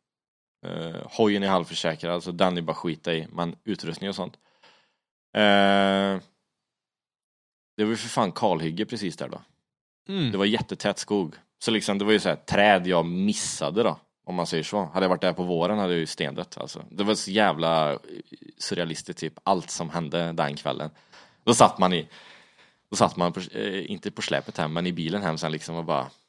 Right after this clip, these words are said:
Speaker 1: jaha, här ska jag bli farsan två veckor. Och alltså så här, varför vill jag köra så jävla fort när vi var trötta? Men det var liksom så här, han hade aldrig åkt den här vägen innan. Och den är så jävla grym.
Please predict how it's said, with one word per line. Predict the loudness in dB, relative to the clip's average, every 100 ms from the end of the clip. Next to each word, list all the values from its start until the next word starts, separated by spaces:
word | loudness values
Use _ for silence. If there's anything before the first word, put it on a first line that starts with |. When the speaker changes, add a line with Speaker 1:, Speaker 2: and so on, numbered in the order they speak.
| _
Speaker 1:
jaha, | -10 -8 -8 -8 _ _ _ _
här | -8
ska | -2 0
jag |
bli | 0
farsan | -4 -6 -8
två | -6
veckor. | -6 -6 -8 -10
Och | -8 -4 -4 -4 -10 _ _ _ _ _ _ _ _ _ _ _ _ _ _ _ _
alltså | -8 -6 -2
så | 2
här, | 2 0 -8 _ _ _ _ _ _ _ _ -18
varför | 4 6 6 4 -2
vill | -2 2 4
jag | 6 4 4
köra | 4 4 4
så | 2 2
jävla | 2 2 0
fort | -2 -4 -6
när | -4 -2
vi | 0 2
var | 2
trötta? | 2 -2 -4 -6
Men | 2
det | 6
var | 6
liksom | 4 -2
så | -2
här, | 0
han | 2
hade | 4 2 0 2
aldrig | 4 6 4 2
åkt | 0 0
den | -4
här | -2
vägen | -2 -2 -6
innan. | -4 -6 -8 _ _ _
Och | 0
den | 2
är | 2
så | -4
jävla | -6 -4 -2 -4 -4 -4
grym. | -2 -2